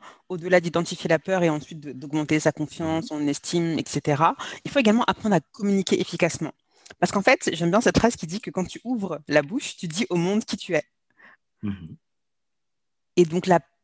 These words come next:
Speaker 1: la communication te permet d'entrer en contact avec des personnes, au final, qui t'aideront à avancer dans ton cheminement.
Speaker 2: Ouais.
Speaker 1: Et j'aime pas les personnes, entre guillemets, qui pensent que le fait de dé-,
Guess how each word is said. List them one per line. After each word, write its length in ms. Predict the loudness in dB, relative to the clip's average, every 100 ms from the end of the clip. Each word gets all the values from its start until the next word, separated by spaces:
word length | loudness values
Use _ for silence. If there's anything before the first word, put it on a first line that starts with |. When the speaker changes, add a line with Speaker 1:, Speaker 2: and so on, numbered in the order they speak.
| 2
Speaker 1:
la 120 | 2
communication 480 | 4 2 4 2 0
te 100 | 0
permet 220 | 2 2
d'entrer 260 | -2 -4 -8
en 60 |
contact 380 | -6 0 0 4
avec 160 | 2 4
des 80 |
personnes, 340 | 0 2 2 2
au 60 |
final, 340 | 0 0 0 0 -12 -20 -18 -6
qui 100 | -4
t'aideront 440 | 4 4 4 -6 2
à 120 | 4
avancer 300 | 4 2 -2
dans 160 | -2 -4
ton 180 | -8 -8
cheminement. 460 | -6 -4 -4 -4 -10 -20 _ -12
Speaker 2:
Ouais. 180 | -10 4
Speaker 1:
Et 300 | 6 6 4
j'aime 220 | 0 2
pas 120 | 6
les 120 | 6 6
personnes, 320 | 4 4 4
entre 180 | 0 -4
guillemets, 240 | 0 0
qui 320 | -2 -6 -6 -2
pensent 280 | -2 -2 -6
que 280 | -12 -12 -16 -20 -12
le 100 | 0
fait 140 | 2
de 120 | 2 -6 _ _ _
dé-, 260 | -12 -2